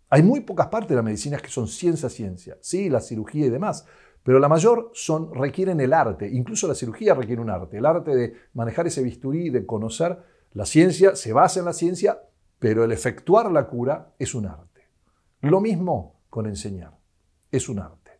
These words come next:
Entonces no necesitas ser maestro. Necesitas ser una mamá o un papá que ama profundamente a sus hijos, que quiere la salvación de sus almas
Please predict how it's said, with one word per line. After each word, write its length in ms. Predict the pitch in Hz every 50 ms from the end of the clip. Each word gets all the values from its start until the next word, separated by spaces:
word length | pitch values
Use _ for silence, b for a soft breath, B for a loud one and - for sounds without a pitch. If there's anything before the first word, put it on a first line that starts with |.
| b b b b b b b b -
Entonces 380 | 135 139 196 190 185 185 139
no 140 | 147 175 240
necesitas 580 | 269 269 202 196 185 - 165 160 226 208 - -
ser 160 | - 110 101
maestro. 520 | 98 90 82 76 - _ - 82 - _ _ _ _ -
Necesitas 300 | 127 120 - - 196 185
ser 140 | - 175 160
una 120 | 156 139
mamá 520 | 120 123 143 135 170 214 247 - - _ _ _ -
o 120 | 123 123
un 140 | 135 135 127
papá 520 | - 120 107 - 151 185 226 226 b b b b b b b b b _
que 300 | - 135 135 131 - _ _ -
ama 420 | 196 214 180 151 127 104 92 -
profundamente 840 | - 123 - - - 247 269 262 220 175 135 123 135 143 147 131
a 40 | 131
sus 240 | - - 120 - 170
hijos, 260 | 180 170 - 202 - -
que 120 | - 156
quiere 200 | - 175 185 190
la 120 | 175 147
salvación 420 | - - 120 117 120 117 - 156 151
de 80 | 147
sus 220 | - - - - -
almas 420 | 170 175 175 170 170 170 - b